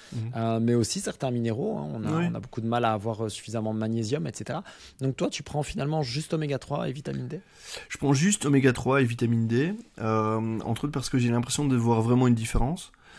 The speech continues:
Speaker 1: Euh, magnésium, j'en ai déjà pris, mais je, je, je peux pas dire que je vois une grande différence. Je mange quand même pas mal de légumes avec du, du magnésium aussi. Euh, j'ai, j'ai, ouais, j'ai, j'ai testé deux, trois autres trucs, euh,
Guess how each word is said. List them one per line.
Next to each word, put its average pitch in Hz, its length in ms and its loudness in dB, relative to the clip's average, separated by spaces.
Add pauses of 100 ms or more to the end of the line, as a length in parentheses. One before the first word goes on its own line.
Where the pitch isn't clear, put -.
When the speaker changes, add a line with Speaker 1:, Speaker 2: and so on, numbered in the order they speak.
(380)
Speaker 1:
Euh, 110 160 0
magnésium, 127 840 4
j'en 123 200 2
ai 127 80 2
déjà 123 240 2
pris, 160 280 -2
mais 147 120 4
je, 120 60 -2 (120)
je, 117 180 -2
je 113 160 -4
peux 123 140 -2
pas 120 140 4
dire 135 260 0
que 127 80 0
je 110 140 -2
vois 113 420 2
une 107 140 -2
grande 107 240 -2
différence. 123 400 -4
Je 123 120 0
mange 135 280 2 (260)
quand 139 100 0
même 123 140 2
pas 131 120 2
mal 135 180 4
de 120 100 2
légumes 123 800 0
avec 113 320 -2
du, 107 140 -2
du 110 100 -4
magnésium 110 460 -2
aussi. 165 320 -6 (560)
Euh, 110 800 2 (600)
j'ai, 101 220 -6 (300)
j'ai, 95 200 -6 (100)
ouais, 113 280 4
j'ai, 113 200 0
j'ai 113 180 0
testé 123 340 -2
deux, 123 140 2
trois 120 220 0
autres 110 100 -2
trucs, 135 320 0
euh, 110 580 4